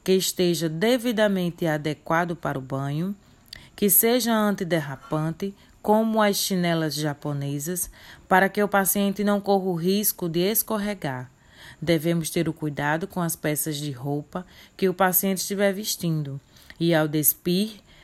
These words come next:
observar com atenção se há peças que dificultem a retirada dos cintos, calças ou até mesmo roupas apertadas. No banho, cuidados com a quantidade de shampoo e sabonete que for usado,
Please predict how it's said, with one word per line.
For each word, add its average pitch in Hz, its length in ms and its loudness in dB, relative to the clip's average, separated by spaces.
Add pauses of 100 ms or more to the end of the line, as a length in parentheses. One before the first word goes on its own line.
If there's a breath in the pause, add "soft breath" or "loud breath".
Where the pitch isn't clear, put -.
(120 soft breath)
observar 226 720 2
com 196 120 0
atenção 170 760 0 (200 loud breath)
se - 240 2
há 185 120 4
peças 185 600 2
que 196 140 -2
dificultem 196 640 -2
a 170 60 4
retirada 185 680 0
dos 170 180 -2
cintos, 180 720 -2 (440 soft breath)
calças 160 680 0 (240 loud breath)
ou 202 120 4
até 208 260 2
mesmo 180 520 0
roupas 180 540 0
apertadas. 135 840 -8 (540)
No 147 120 -4
banho, 156 520 -2 (320 loud breath)
cuidados 202 640 4
com 226 100 -4
a 214 120 0
quantidade 180 720 0
de 165 260 -2
shampoo 185 680 -4 (140)
e 226 120 2
sabonete 214 760 -2
que 190 140 -4
for 185 220 -4
usado, 151 600 -2